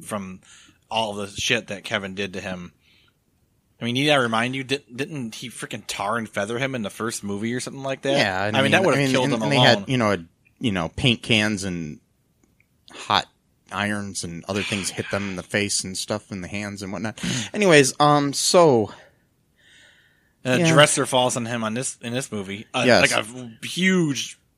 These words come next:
Speaker 2: Tall dresser.
Speaker 1: Probably weighed, like, five hundred pounds, crushed him.
Speaker 2: Yeah. Made of solid wood.
Speaker 1: And he got
Speaker 2: Yeah.
Speaker 1: up, he was fine. Whatever.
Speaker 2: Yeah. Um, so,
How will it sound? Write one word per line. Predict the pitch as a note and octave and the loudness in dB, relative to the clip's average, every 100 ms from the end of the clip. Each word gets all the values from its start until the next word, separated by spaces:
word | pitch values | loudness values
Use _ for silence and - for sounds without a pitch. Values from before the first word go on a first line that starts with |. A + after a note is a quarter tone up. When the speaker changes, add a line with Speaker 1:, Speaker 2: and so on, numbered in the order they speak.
| - | -6
Speaker 2:
Tall | - A2+ | 4 4
dresser. | G2+ G2+ F#2+ - E2+ F2 - | 4 4 2 2 -2 -4 -4
Speaker 1:
Probably | - D#3+ | 2 2
weighed, | A#2+ B2 | 2 0
like, | A2+ - | -2 -6
five | A#2 A#2 | -4 -4
hundred | A#2 G#2 - | -4 -8 -8
pounds, | A#2 A2+ G2 F#2 | -4 -4 -4 -8
crushed | - A#2+ A#2+ - | -6 -4 -2 -4
him. | G2 | -6
Speaker 2:
Yeah. | D3 A#2+ C#2 - _ _ _ | 2 2 2 -4 _ _ _
Made | B2 A2+ | -2 0
of | G#2 | 2
solid | - G#2 G#2+ | 4 4 4
wood. | G2 F2 F2+ G2+ | 0 0 -2 -4
Speaker 1:
And | A2+ A2 | -6 -4
he | A#2 | 0
got | A#2+ A2+ | 2 4
Speaker 2:
Yeah. | A2 | 2
Speaker 1:
up, | F2+ | 0
he | |
was | A2 | -6
fine. | - G#2 F#2+ F2+ - - - | -6 -6 -6 -12 -20 -20 -10
Whatever. | F#2+ F2+ - _ | -6 -6 -10 _
Speaker 2:
Yeah. | B2+ A#2+ G2+ G2 _ | 8 8 8 2 _
Um, | B2 C#3+ C#3 C3 - | 0 2 2 -2 -2
so, | - E3+ D#3+ D3 C3 | 4 6 6 6 2